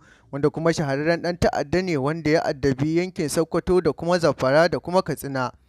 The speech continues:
Sai dai kuma a yankin na Zamfara ne aka samu damar kashe shi, wanda yau ɗin nan aka tsinci gawarsa, wanda aka yasar da ita gefe ɗaya.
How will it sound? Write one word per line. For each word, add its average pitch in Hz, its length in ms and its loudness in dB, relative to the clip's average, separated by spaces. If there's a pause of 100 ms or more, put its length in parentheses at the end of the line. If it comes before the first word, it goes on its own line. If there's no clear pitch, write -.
(200)
Sai 143 160 -6
dai 143 160 2
kuma 151 320 0
a - 80 -8
yankin 151 460 -6
na 156 180 4
Zamfara 147 480 -2
ne 160 100 -4
aka 156 280 -6
samu 139 360 -4
damar 165 380 2
kashe 156 320 -4
shi, 123 300 -12 (340)
wanda 139 160 -4
yau 180 140 6
ɗin 190 180 -4
nan 175 160 0
aka 180 160 -2
tsinci 147 420 -8
gawarsa, 165 560 2
wanda 147 300 -4
aka 160 180 -4
yasar 156 300 0
da 160 120 -6
ita 151 200 -6
gefe 156 400 -2
ɗaya. 123 300 -6